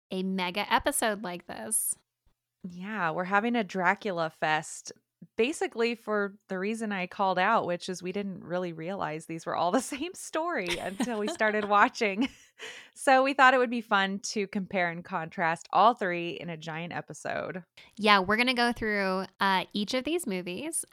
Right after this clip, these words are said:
Speaker 1: in chronological release order. So starting with Nosferatu, and then going into the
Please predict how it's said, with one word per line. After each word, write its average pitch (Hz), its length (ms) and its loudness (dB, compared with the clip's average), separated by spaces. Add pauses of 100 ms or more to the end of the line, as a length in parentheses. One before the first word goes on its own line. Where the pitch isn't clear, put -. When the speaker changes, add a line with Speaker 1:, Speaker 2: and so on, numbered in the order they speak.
Speaker 1:
in 190 460 -6
chronological 214 760 -4
release 180 500 -6
order. 175 440 -6
So 196 180 -6
starting 190 300 -4
with 190 180 -6
Nosferatu, 190 920 -2 (480)
and 190 120 0
then 190 160 0
going 180 360 -2
into 180 680 -4 (100)
the 175 580 -4